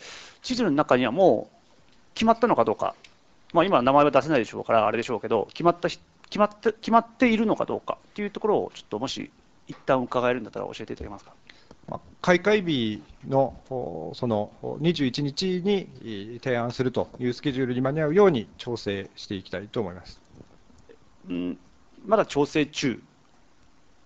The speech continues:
Speaker 2: そ-、総合的な意味で調整中。裏を返すと、あの、未定ということですね。
Speaker 1: あの、
Speaker 2: 裏を返さなくても、
Speaker 1: <laughs>
Speaker 2: 未定。
Speaker 1: まあ、
Speaker 2: はい。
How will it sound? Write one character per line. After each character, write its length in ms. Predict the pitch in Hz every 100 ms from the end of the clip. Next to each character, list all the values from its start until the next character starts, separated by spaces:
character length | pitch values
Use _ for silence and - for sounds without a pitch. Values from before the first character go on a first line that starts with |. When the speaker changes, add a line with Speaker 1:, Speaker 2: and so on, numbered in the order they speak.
| - - - - - - - 151 - - - 220
Speaker 2:
そ-、 140 | - - 196 -
総 220 | 185 180
合 300 | 180 175 170
的 260 | 175 165
な 140 | 165 156
意 100 | 175
味 100 | 131
で 220 | 98 90 _ _ - -
調 160 | 123
整 200 | 110 117
中。 420 | 107 - 95 90 - _ - - - - - - -
裏 180 | 190 190
を 60 |
返 200 | 185 165
す 100 | 160
と、 280 | 214 202 - -
あ 100 | 117
の、 260 | 107 95 101 - 123
未 160 | 135
定 220 | 139 127
と 100 | 110
い 40 | 113
う 60 |
こ 120 | - -
と 100 | 92
で 100 | -
す 100 | 113
ね。 100 | 101 - - - - - - - - - - - _ - - - -
Speaker 1:
あ 80 | 147
の、 100 | 156
Speaker 2:
裏 200 | 185 208
を 60 |
返 220 | - 190
さ 160 | - -
な 120 | 165
く 220 | 123 -
て 60 | -
も、 200 | 175 135 - 156
Speaker 1:
<laughs> 140 | 139
Speaker 2:
未 280 | 196 160 147
定。 340 | 156 143 113 - - - 135 147 147
Speaker 1:
ま 0 |
あ、 20 |
Speaker 2:
は 60 |
い。 80 | 98